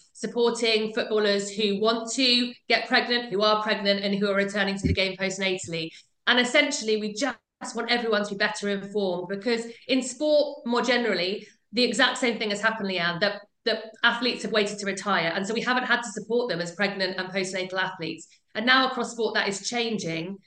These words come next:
But there was, there was a gap, there was a lag in terms of everyone feeling really well informed, players, um, and the, their support staff. So this project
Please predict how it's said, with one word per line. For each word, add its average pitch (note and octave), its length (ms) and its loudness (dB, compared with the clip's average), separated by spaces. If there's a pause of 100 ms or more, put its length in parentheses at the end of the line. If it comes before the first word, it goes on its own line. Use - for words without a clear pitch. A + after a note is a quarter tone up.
(500)
But A3+ 140 6
there A3+ 160 8
was, G#3+ 160 4
there A3+ 120 6
was G#3+ 120 4
a G#3 100 2
gap, G3 280 4
there G3+ 100 4
was G3 120 2
a G3 40 2
lag G3+ 400 4
in F#3+ 120 -2
terms F#3 360 -2
of F#3 100 -4
everyone G3+ 440 4
feeling G3 320 2
really G3 280 6
well F#3 140 2
informed, F3+ 580 0
players, F#3+ 680 2
um, F#3 360 0
and F#3 160 0
the, F#3+ 180 -2
their G3+ 140 6
support G3+ 400 0
staff. F3+ 400 0 (360)
So G#3+ 360 6
this C4+ 220 4
project G3+ 500 0